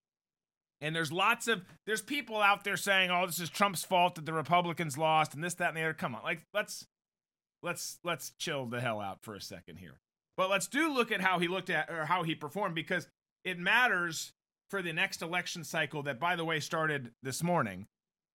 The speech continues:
talking about twenty twenty-four. So <clears throat> you had governors, um, in terms of the governor's races, seven out of sixteen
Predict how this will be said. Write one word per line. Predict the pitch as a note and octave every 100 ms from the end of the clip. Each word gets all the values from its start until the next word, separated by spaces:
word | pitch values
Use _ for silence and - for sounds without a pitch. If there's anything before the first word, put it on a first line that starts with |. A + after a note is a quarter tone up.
| _ _ _ -
talking | D3+ C3+ D3
about | C3+ A#2+
twenty | D#3+ D3+ C3
twenty-four. | D3 C#3 A#2 - D3+ G#2
So | - D3 C#3
<clears throat> | -
you | A#3 A3 F#3 F3
had | G3+ F#3+
governors, | E3 A3 A3 G3 E3 -
um, | F3 D#3+ D3+ D3 C#3+ B2+ - - _ _ _ _ _ -
in |
terms | C#3 G3 D#3+
of |
the | D3+
governor's | F#3 F#3+ F3 D3+
races, | D#3 D3+ B2+
seven | F#3 F#3
out | F3
of | D#3+
sixteen | - D#3 - D3+ C#3+